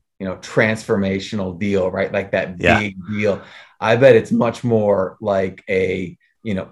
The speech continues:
Speaker 1: a Roper or a Danaher or, you know, just like that con-, Constellation, just consistent small deals as opposed to that one, you
Speaker 2: Uh,
Speaker 1: know, this one's gonna whi-, be the whiz bang change to this company.
Speaker 2: Right.
Speaker 1: My guess is that, especially if you're issuing equity,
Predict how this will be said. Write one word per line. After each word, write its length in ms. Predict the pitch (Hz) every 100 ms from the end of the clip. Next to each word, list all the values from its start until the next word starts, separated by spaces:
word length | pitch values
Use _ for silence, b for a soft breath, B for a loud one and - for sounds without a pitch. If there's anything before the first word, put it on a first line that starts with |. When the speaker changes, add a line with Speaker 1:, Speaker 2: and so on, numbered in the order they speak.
| -
Speaker 1:
a 80 |
Roper 580 | 104 107 98 101 95 92 -
or 260 | 101 95
a 80 | 92
Danaher 600 | 101 95 95 92 92 87
or, 120 | 104 95
you 100 | 95
know, 100 | 90
just 180 | -
like 140 | 101 92
that 160 | 92
con-, 260 | - 113 104
Constellation, 440 | 107 107 - 110
just 180 | 104 -
consistent 680 | - 98 - 143 123 - 104
small 360 | - 117 101 101
deals 440 | 104 101 95 92
as 180 | 101 98
opposed 440 | 92 107 98 95
to 80 | 107
that 240 | 98 90
one, 520 | 98 98 101 95 95 95 B B
you 60 |
Speaker 2:
Uh, 180 | - 87
Speaker 1:
know, 240 | 92 95 - _ 143
this 180 | 151
one's 200 | 175 156
gonna 200 | 139 147
whi-, 280 | 139 147 143
be 180 | 123 139
the 100 | 131
whiz 220 | 131 135
bang 300 | 139 127 123
change 300 | 123 127 123
to 60 | 117
this 120 | 107
company. 340 | 123 120 120
Speaker 2:
Right. 260 | 95 92 107
Speaker 1:
My 60 | 117
guess 260 | 123 123
is 200 | 120 98
that, 280 | 110 107 - b b -
especially 340 | - 139 151
if 80 | 131
you're 100 | 120
issuing 320 | 110 123 110
equity, 500 | 113 139 143 208 -